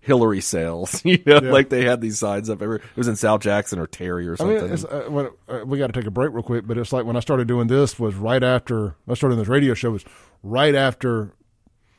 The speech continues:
Speaker 2: Biden had, air quotes in the studio, won the election.
Speaker 1: Yeah.
Speaker 2: And I just remember saying, "Well, if nothing else, a, a Democrat president is good for conservative talk radio business."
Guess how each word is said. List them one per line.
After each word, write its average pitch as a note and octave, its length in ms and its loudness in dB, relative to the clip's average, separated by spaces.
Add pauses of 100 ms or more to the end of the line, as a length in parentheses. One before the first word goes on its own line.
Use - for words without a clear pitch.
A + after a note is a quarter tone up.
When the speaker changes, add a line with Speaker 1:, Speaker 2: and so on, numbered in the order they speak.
(120)
Speaker 2:
Biden B2 280 2
had, G#2 180 -2 (540)
air C#3+ 140 4
quotes C#3 280 -2
in C3+ 60 -4
the A#2+ 80 -4
studio, B2 380 -2
won C#3+ 260 2
the C3+ 100 4
election. C#3+ 600 0
Speaker 1:
Yeah. G#2+ 200 -6 (560)
Speaker 2:
And A#2+ 120 -2
I C3 80 2
just B2+ 120 0
remember C#3+ 240 4
saying, C3 200 0
"Well, E3+ 380 2
if D3+ 180 -2
nothing A#3+ 300 4
else, C3+ 400 0 (140)
a, B2+ 120 -2 (100)
a B2 40 -2
Democrat D3+ 440 2
president B2 540 2
is A3 260 2
good D#3 280 4
for C3+ 100 -2
conservative B2 480 -2
talk C#3 220 0
radio B2+ 320 2
business." G2+ 540 -4